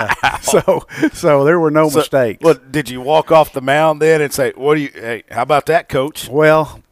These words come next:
Speaker 1: I was a little hot-headed
Speaker 2: Yeah.
Speaker 1: back then, and, uh,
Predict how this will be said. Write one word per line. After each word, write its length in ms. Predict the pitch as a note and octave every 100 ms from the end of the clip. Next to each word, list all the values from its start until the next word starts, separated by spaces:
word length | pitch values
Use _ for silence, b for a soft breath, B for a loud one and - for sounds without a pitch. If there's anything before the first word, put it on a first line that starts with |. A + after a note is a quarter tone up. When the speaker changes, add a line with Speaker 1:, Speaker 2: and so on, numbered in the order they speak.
| _ -
Speaker 1:
I 140 | D3
was 260 | D#3 E3+ C3+
a 40 |
little 220 | C3 B2
hot-headed 640 | A2 C3 A2 B2+ C3 B2+ A#2+
Speaker 2:
Yeah. 200 | B2 C3+
Speaker 1:
back 160 | D#3 -
then, 480 | D3 C#3+ C#3+ B2+ B2
and, 220 | A#2+ A2+
uh, 320 | A#2+ A2 G#2